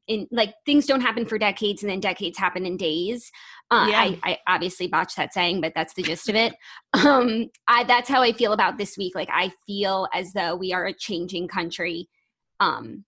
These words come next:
Speaker 1: over the course of this week, and, and the sh-, uh, this show's changing with it.
Speaker 2: Yeah, and it's, it's been cool to see, um, influencers and celebrities who don't normally, you know, touch on these topics, just, like, diving headfirst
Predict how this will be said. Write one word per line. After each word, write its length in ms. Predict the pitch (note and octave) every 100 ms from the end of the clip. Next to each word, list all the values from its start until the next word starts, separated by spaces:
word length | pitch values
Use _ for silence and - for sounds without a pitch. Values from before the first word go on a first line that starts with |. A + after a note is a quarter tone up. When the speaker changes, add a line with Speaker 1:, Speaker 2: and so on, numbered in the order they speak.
| _
Speaker 1:
over 220 | A3+ G3+ G#3
the 80 |
course 300 | G#3+ G#3 G3+
of 80 | G3+
this 200 | F#3+ -
week, 240 | F3+ F#3 G3+
and, 280 | F3 D#3+ - _ _ -
and 160 | B3+
the 20 |
sh-, 160 | B3+ -
uh, 140 | A3 A3
this 180 | C4
show's 260 | - D4 D4
changing 320 | D#4 D#4 D4
with 160 | F4 -
it. 120 | - - _ _ _ _ _ _ _ _ _ A3
Speaker 2:
Yeah, 220 | B3 D#3 -
and 100 | C4
it's, 120 | -
it's 180 | - -
been 200 | G#3+ -
cool 220 | - A3
to 140 | G#3+
see, 500 | G#3 - G3+ F3 F3 -
um, 420 | F3 A#2 D#2 - - _ _ -
influencers 640 | B3+ B3 C4 B3 A#3+ A3+ G#3+
and 100 | G#3+
celebrities 560 | F#3+ D3+ E3 F#3 F#3+
who 80 | G3
don't 160 | F3+ F3+
normally, 600 | E3+ E3+ E3+ E3 F#3 -
you 100 | F3+
know, 300 | F3 A2+ G#2 - _ _ _ _
touch 260 | - F#3+ F#3
on 140 | F#3+
these 220 | G3 G3 -
topics, 400 | G3 G#3+ G#3 -
just, 240 | F#3+ -
like, 100 | E3+
diving 320 | F3+ D#3+ E3+
headfirst 720 | F3+ F3 F3 F3 D3+ E3 -